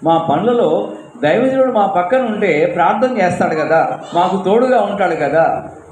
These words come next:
ఎందుకంటే దేవునికి, మనుషులకు ప్రతినిధిగా కొందరిని దేవుడు ఏం చేస్తున్నాడు? ప్రవక్తలుగా చేస్తున్నాడు, అపోస్తులుగా దేవుడు నిర్ణయించాడు, సువార్థికులుగా, కాపరులుగా, ఉపదేశకులుగా, ఐదు విధాలైన పరిచర్యలకు దేవుడు ఏర్పరిచాడు. అయితే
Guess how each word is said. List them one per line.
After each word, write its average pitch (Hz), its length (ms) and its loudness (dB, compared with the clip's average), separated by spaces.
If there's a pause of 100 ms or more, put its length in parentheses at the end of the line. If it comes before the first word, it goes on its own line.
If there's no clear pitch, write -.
(380)
ఎందుకంటే 247 420 0
దేవునికి, 269 720 0 (140)
మనుషులకు 240 540 0
ప్రతినిధిగా 214 880 0
కొందరిని 208 340 0
దేవుడు 208 320 2
ఏం 202 120 0
చేస్తున్నాడు? 185 580 0 (960)
ప్రవక్తలుగా 180 580 0 (120)
చేస్తున్నాడు, 127 460 -4 (540)
అపోస్తులుగా 170 560 0
దేవుడు 143 220 0
నిర్ణయించాడు, 120 800 -4
సువార్థికులుగా, 147 880 -2
కాపరులుగా, 147 720 0
ఉపదేశకులుగా, 139 840 -2 (480)
ఐదు 262 260 0
విధాలైన 196 520 -2
పరిచర్యలకు 220 720 -2
దేవుడు 180 220 0
ఏర్పరిచాడు. 151 640 -2
అయితే 233 640 -2